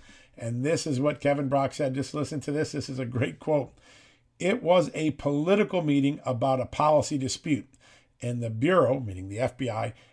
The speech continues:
"had no business being involved. No other F B I director would ever have attended such a meeting." Comey is quoted in the notes as saying the Kislyak call appeared legit. At that point, he should have gotten up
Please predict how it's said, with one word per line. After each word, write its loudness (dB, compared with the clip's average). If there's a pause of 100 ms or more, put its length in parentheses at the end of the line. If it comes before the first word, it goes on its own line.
"had -2
no 2
business 2
being -2
involved. -2 (360)
No 6
other 4
F 2
B -2
I 2 (100)
director -2
would -4
ever 2
have -2
attended -6 (260)
such -6
a -2
meeting." -2 (640)
Comey 0
is -2
quoted 4
in -6
the -2
notes 0
as -8
saying -4
the -4
Kislyak -4
call 2
appeared -4
legit. -2 (500)
At -6
that 2
point, -2
he -2
should -6
have -4
gotten 0
up -4